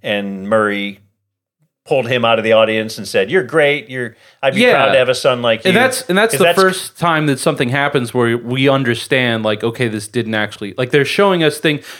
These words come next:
Speaker 2: not everything that's shot on camera is something that literally occurred.
Speaker 1: But that was quite an obvious scene.
Speaker 2: Yeah.
Speaker 1: I think, 'cause he was standing in front of the T V watching that.
Speaker 2: Yeah.
Speaker 1: And like we all do, maybe daydreaming that, "What if I was there? And this is, this is what would happen if I was there."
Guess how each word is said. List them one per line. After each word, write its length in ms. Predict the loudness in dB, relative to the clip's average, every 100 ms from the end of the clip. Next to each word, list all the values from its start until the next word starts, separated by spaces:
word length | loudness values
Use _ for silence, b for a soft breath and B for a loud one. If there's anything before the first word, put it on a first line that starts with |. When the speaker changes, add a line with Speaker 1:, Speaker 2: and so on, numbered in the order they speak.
| B
Speaker 2:
not 200 | -2 2
everything 360 | 2 2 0 -2
that's 160 | -2
shot 260 | 0 0 2
on 140 | -2
camera 420 | -2 -2 2 2
is 140 | 0 0
something 320 | -4 -2 -4
that 120 | -4
literally 540 | -2 0 0 0 0 -4
occurred. 460 | -2 -2 0 0
Speaker 1:
But 100 | 2
that 160 | 2 2
was 120 | -2
quite 340 | 2 2 2
an 80 | 0
obvious 440 | 0 0 -2 -4 -6
scene. 420 | -10 -12 -14 -8
Speaker 2:
Yeah. 320 | -2 0 0 0
Speaker 1:
I 120 | -2
think, 360 | 0 -2 -2
'cause 200 | -4 -6
he 100 | -4
was 160 | -6 -6
standing 360 | -2 -2 -2 -4
in 80 |
front 200 | -4 -4
of 60 | -4
the 80 | -10
T 180 | -10 -6
V 240 | -4 -4
watching 440 | 0 0 -2 -6
that. 280 | -4 -2 -4 -2
Speaker 2:
Yeah. 240 | -2 -2 -10 _ -8
Speaker 1:
And 280 | -6 -4
like 220 | -2 -2 2
we 100 | 4
all 180 | 4
do, 180 | 2 -4
maybe 320 | -4 -6 -10 -14
daydreaming 760 | -8 -8 -6 -8 -10 -12 -12
that, 200 | -12 -12 _ _ _ _
"What 180 | _ -10
if 120 | -2
I 100 | -2
was 220 | -2 -6
there? 400 | -6 -2 0 -2
And 220 | -4 -10 _ _ _ _
this 160 | -18 -16
is, 160 | -18 -20
this 220 | -12 -10 -10
is 100 | -6
what 200 | -4 -4
would 100 | -2
happen 320 | -2 -2 -4
if 140 | -2
I 100 | 0
was 280 | 2 2 0
there." 400 | -8 -6 -6